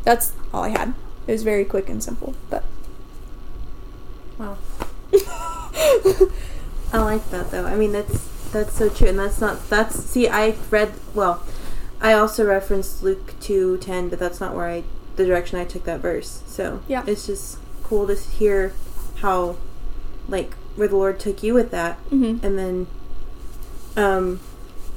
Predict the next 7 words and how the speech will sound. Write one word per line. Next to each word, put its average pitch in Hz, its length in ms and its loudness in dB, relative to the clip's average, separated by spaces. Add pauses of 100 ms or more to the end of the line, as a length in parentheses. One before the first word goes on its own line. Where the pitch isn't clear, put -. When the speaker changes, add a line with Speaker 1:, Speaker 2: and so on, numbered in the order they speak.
(320)
Speaker 2:
I 214 40 0
don't 208 140 2
know. 196 120 -2 (1300)
I 226 80 8
like 220 320 4
the, 196 300 2 (540)
I, 220 120 6